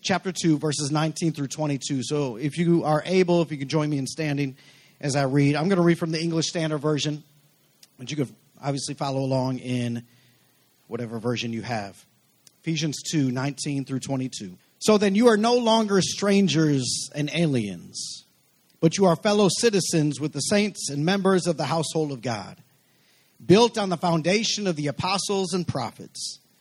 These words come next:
Christ Jesus himself being the cornerstone, in whom the whole structure being joined together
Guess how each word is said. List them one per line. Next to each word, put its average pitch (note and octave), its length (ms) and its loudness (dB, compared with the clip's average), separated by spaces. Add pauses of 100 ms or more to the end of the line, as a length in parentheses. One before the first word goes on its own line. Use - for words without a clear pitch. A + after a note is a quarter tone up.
(220)
Christ F#3 360 2
Jesus F3 440 4
himself D#3+ 640 0
being C#3+ 160 4
the C#3 100 -2
cornerstone, A2+ 720 -6 (1120)
in A3 160 6
whom A3 200 8
the F3 100 4
whole A3+ 300 6
structure E3 680 -4
being C#3+ 280 4
joined G3+ 360 2
together A2 500 -4